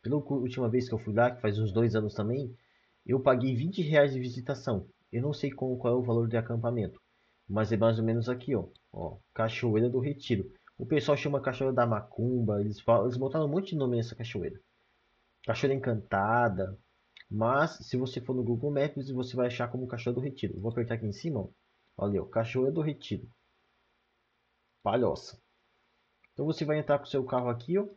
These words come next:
Vai andando, vai andando, vai andando. O pessoal acampa aqui, ó. Eles acampam aqui, ó. Nessas, nessas partes. Você vai vindo com o seu carro até aqui no final. Aqui no final, você deixa seu carro e você vai fazer uma trilha.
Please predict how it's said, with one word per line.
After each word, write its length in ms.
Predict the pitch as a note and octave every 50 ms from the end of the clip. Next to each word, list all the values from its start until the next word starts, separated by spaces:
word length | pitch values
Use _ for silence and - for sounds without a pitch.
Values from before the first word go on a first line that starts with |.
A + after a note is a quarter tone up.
| _
Vai 160 | - A2 A2+ B2
andando, 420 | B2 A#2+ A2+ A#2 A#2+ C3 C#3+ C#3+
vai 160 | A#2+ A#2 A2+
andando, 320 | A2+ A#2 A2+ A#2+ B2 B2 A#2
vai 140 | A2 A2+
andando. 420 | A2+ A#2 A#2 A#2+ B2 C3+ D3+ E3+ F3 - _ _ _ _ _ _ _ _
O 100 | _ A#2
pessoal 380 | A#2 - D#3+ D#3 - G#3 G3+ F#3+
acampa 360 | F3 F3 - G3 G#3+ G#3 F#3+
aqui, 220 | - - - A#2+ A2
ó. 80 | F#2 F#2 - _
Eles 220 | - F#2+ G2 F#2+
acampam 460 | A2 A2+ A#2 - D3 D3+ - B2 A2 G2+
aqui, 220 | G2+ - - G2
ó. 80 | D#2+ - - _ _ _ _ -
Nessas, 380 | G2 F#2+ - - G#2 G2 -
nessas 340 | - F2+ A2 A2+ - A2+ -
partes. 460 | - _ - - - - - - - _ _ _ _ _ _ _ _ _ _
Você 240 | G#2 G#2+ A2+ - C#3
vai 140 | B2+ B2+ B2
vindo 160 | C3 C3+ C3
com 80 | B2+ -
o 40 |
seu 140 | - C#3+ C3+
carro 260 | - C#3+ C3+ C3 C3
até 160 | B2 A#2+ C3+ C#3+
aqui 160 | D3 - E3
no 100 | E3 D#3
final. 400 | - E3+ D3+ A#2 F#2+ F2+ F#2+ - _ _ _
Aqui 160 | - - - C#3+
no 100 | D#3 D#3
final, 460 | - C#3+ C3+ A#2 A2+ B2 F3+ F#3 - _ _ _ _ _ _
você 180 | A2 - -
deixa 260 | B2+ A#2 B2 B2 C3 A#2+
seu 200 | A#2 D#3 E3+ F3
carro 440 | - D3 C3 C3+ D3 F3 F#3 - _ _ _ _ _ _
e 80 | - A#2+
você 260 | A#2+ C#3 C3 - -
vai 140 | B2 C3+ C3+
fazer 240 | C3+ C3 B2 A#2+ C3+
uma 180 | C3 C3 C3
trilha. 480 | C3+ - - C#3+ D3+ C3+ G#2+ F#2+ E2+